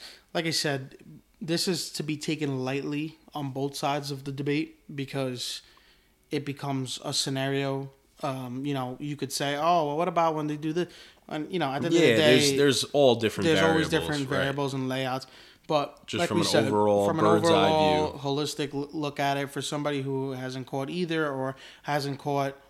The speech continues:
Speaker 1: you know, one and caught the other, whatever, you know, you may be biased, you may lean towards one side, but I honestly feel that this year and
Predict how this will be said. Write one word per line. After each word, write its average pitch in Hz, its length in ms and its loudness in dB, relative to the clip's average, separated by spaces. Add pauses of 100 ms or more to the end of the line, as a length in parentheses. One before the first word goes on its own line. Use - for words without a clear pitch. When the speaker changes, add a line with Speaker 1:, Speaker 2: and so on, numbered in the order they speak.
Speaker 1:
you 147 100 -4
know, 135 120 -2
one 143 460 0
and 131 260 -6
caught 139 200 -4
the 143 120 -2
other, 147 240 0
whatever, 139 420 -2 (300)
you 147 100 -2
know, 143 80 0
you 143 140 0
may 139 140 0
be 135 100 0
biased, 135 400 0
you 143 60 -6
may 139 120 -2
lean 135 300 -4
towards 131 240 -6
one 131 160 -6
side, 135 420 0
but 131 260 -8 (440)
I 156 220 4
honestly 151 340 -2
feel 143 280 -2
that 131 220 -6
this 147 300 -4
year 139 440 -2
and 170 320 -2